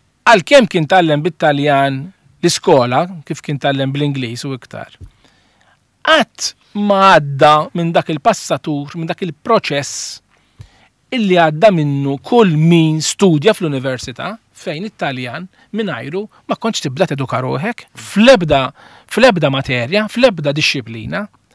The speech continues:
tajjeb? Mela, diġà minn hemmhekk, issa tajli da għax kien imperjalist, kienet jgħix f'imperu, kien ġej minn klassi soċjali u minn ambjent, minn sfond fejn, em, fittex ix-xogħol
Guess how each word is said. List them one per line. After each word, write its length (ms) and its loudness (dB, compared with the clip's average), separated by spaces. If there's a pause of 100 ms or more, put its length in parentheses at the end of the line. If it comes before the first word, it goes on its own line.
(160)
tajjeb? 380 -10 (480)
Mela, 200 -2
diġà 360 0
minn 160 -2
hemmhekk, 520 -4
issa 160 -6
tajli 160 -2
da 160 2
għax 200 -8
kien 160 -6
imperjalist, 720 -4 (840)
kienet 400 6
jgħix 280 6
f'imperu, 600 4 (800)
kien 200 4
ġej 300 6
minn 160 0
klassi 260 -2
soċjali 640 -2
u 140 -2
minn 140 0
ambjent, 520 -2
minn 160 -2
sfond 680 0 (360)
fejn, 540 0 (240)
em, 400 -4 (960)
fittex 400 0
ix-xogħol 480 6